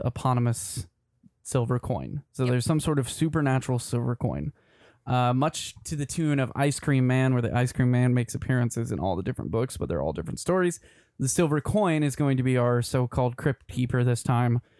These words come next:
Speaker 1: That's going to journey through time and through stories and through narratives to basically just F up people's lives.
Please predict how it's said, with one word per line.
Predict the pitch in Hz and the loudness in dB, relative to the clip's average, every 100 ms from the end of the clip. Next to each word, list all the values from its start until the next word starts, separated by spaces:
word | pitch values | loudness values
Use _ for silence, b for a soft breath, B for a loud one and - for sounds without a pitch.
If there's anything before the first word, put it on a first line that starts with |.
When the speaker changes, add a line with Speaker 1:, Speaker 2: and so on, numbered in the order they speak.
| b - | b -6
Speaker 1:
That's | 120 | -4
going | 135 123 120 | 0 0 2
to | 131 113 123 - _ _ _ _ 175 | 0 -2 -6 -14 _ _ _ _ -18
journey | - 151 143 139 131 | -4 0 2 2 0
through | - 156 156 143 | 0 0 2 2
time | - 160 147 143 139 135 131 | 0 2 4 4 4 4 4
and | 123 | 2
through | - 139 135 | 2 2 2
stories | - - 131 131 127 123 | 0 0 2 2 2 2
and | 131 120 | 0 2
through | 127 | 2
narratives | 123 123 123 127 120 - - b b b b | 4 4 4 2 2 -2 -10 b b b b
to | 160 | 0
basically | 139 156 139 151 135 127 | 2 2 2 0 2 2
just | 123 - _ | 0 -2 _
F | - 85 - | -4 -4 -2
up | 69 - | -6 -6
people's | - - 57 | -8 -8 -8
lives. | 53 50 - - | -8 -8 -8 -12